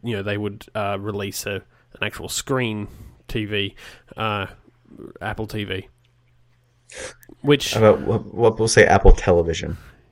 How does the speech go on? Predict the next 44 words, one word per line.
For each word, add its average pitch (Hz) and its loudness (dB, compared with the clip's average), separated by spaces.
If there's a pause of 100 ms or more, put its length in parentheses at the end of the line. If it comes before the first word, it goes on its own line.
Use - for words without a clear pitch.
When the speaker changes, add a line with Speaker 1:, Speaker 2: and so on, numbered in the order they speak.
Speaker 1:
Yeah, 175 4
Speaker 2:
When, 165 6
Speaker 1:
the, 143 2
Speaker 2:
when 196 2
you 185 0
Speaker 1:
the 151 4
Speaker 2:
mean, 147 6
Speaker 1:
Apple - 0
Speaker 2:
when 101 6
you 98 8
mean 95 4
Speaker 1:
Television. 92 0
Speaker 2:
the, 87 -4 (500)
Speaker 1:
So, 131 6
Speaker 2:
yes. 127 2
Speaker 1:
you 143 0
know, 117 0
th-, 123 -8
an 135 2
actual 127 2
Apple 110 -2
Television, 110 -2 (420)
uh, 117 -2 (1160)
which, - 2 (840)
you 143 4
know, 120 0
ha-, 151 0
has 147 0
been 127 4
also 120 -2
in, 110 -6
in 113 -8
the 110 -6
ru-, 110 -6
in 117 -6
rumors 110 -8
for, 104 -6 (100)
for - -6
a 110 -2
while. 113 -4 (500)
So, 143 4 (880)
I, 185 4
I 202 4
think, 196 0